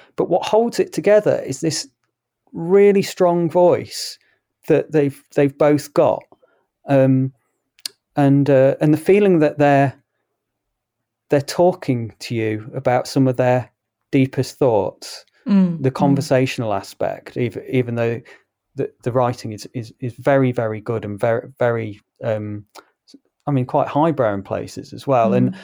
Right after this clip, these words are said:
Speaker 1: and they were a big influence on me because I sort of thought, I kinda want to be, I want to do something, like,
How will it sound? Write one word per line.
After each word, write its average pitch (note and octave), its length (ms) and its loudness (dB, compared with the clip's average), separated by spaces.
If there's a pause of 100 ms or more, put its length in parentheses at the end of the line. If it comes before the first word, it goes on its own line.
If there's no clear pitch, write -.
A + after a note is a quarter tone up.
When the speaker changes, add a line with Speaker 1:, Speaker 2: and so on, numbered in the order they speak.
(140)
Speaker 1:
and C#3+ 140 4
they F#3 100 4
were G#3 140 4
a D#3 40 2
big C#3+ 180 0
influence B2+ 520 -2
on G2+ 180 -4
me G2 160 -8
because A#2+ 320 -6
I C3 80 0
sort D#3+ 360 -2
of C3+ 100 -12
thought, G#2 340 -4 (400)
I C3 80 -8
kinda G3+ 420 0
want C#3 240 0
to C#3 100 -10
be, B2 280 0 (680)
I - 40 -2
want D#3 200 2
to - 80 -10
do C3+ 100 2
something, C3+ 380 -4
like, A#2+ 240 -4